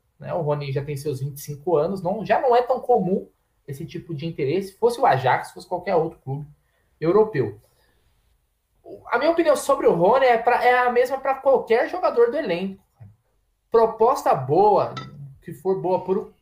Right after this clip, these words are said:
Palmeiras, pro clube, vende. Uma proposta boa que o Palmeiras acha que, ó, não, realmente vale,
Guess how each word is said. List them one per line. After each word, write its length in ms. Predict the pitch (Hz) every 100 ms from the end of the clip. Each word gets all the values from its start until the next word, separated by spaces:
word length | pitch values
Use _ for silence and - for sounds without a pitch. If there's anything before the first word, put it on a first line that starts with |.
| _
Palmeiras, 580 | 180 160 156 220 196 127
pro 140 | -
clube, 520 | - 135 180 196 107 - _ _ _ _ _ _ _ _ _ _
vende. 600 | 135 156 214 233 - _ _ _ _ _ _ _ _ _
Uma 120 | 311
proposta 520 | 302 269 240 220 190 180
boa 220 | 151 175
que 60 |
o 20 | -
Palmeiras 320 | 170 170 160
acha 260 | 156 143
que, 80 | -
ó, 160 | 190 135
não, 140 | 165
realmente 460 | 151 196 156 139 165
vale, 480 | 127 180 214 117